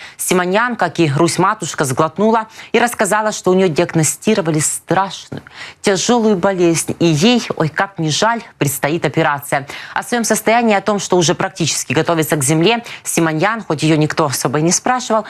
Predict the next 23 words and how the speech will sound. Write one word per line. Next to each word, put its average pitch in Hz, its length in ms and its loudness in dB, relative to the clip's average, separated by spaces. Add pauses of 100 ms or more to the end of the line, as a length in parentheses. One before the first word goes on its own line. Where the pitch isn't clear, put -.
(140)
сообщила 220 420 0
в 202 40 2
эфире 202 220 2
пропагандистской 165 840 -2
помойки 185 460 -2
«Россия-один» 160 960 -2
в 117 40 0
воскресенье, 170 600 0
седьмого 143 240 0
сентября. 127 480 -2 (240)
Свой 233 260 2
диагноз 165 500 0
уточнять 156 360 -2
не 214 80 2
стала, 247 360 -2
впрочем, 220 500 -2 (180)
небольшая 208 600 0
уж - 200 -2
и 208 120 2
разница, 156 560 0
от 139 160 -4
чего 170 300 2
они 185 260 0